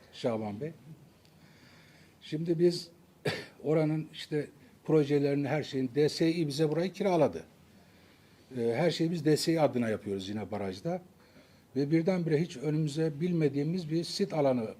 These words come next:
problemi çıktı orada. Halbuki daha önce biliniyormuş biz protokol imzalamadan önce falan ama sonradan karşımıza çıktı ve biz orada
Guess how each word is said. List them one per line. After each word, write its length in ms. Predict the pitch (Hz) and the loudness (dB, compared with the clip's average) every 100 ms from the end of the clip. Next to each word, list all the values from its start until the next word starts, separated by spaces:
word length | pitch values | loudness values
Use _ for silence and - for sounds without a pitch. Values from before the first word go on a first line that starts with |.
| - | -4
problemi 400 | 113 104 104 95 | -4 -2 -6 -8
çıktı 280 | - - 98 | -14 -10 -8
orada. 340 | 95 135 190 - - - - - - - - 135 | -6 -4 -6 -8 -20 -20 -20 -20 -20 -20 -20 -8
Halbuki 420 | 180 147 131 165 | -6 -6 -6 -2
daha 200 | 151 160 | 0 0
önce 300 | 147 135 127 | 0 -2 -2
biliniyormuş 500 | 139 156 139 113 131 - | 0 2 2 0 -6 -12
biz 140 | 113 | -12
protokol 460 | - 117 - 117 113 | -4 -4 -4 -6 -6
imzalamadan 680 | 110 113 113 107 101 98 95 | -4 -2 -2 -2 -6 -8 -12
önce 220 | 95 101 | -14 -12
falan 260 | 147 180 | -10 -8
ama 220 | 160 156 175 | -6 -6 -6
sonradan 480 | 214 202 156 127 107 - - - - | -2 -2 -2 -4 -8 -20 -20 -20 -10
karşımıza 460 | 123 113 113 104 98 | -6 -6 -8 -8 -8
çıktı 380 | - - - 151 | -8 -14 -8 -4
ve 180 | 151 139 | -4 -4
biz 160 | 175 | -6
orada 420 | 113 151 139 165 | -2 -2 0 -2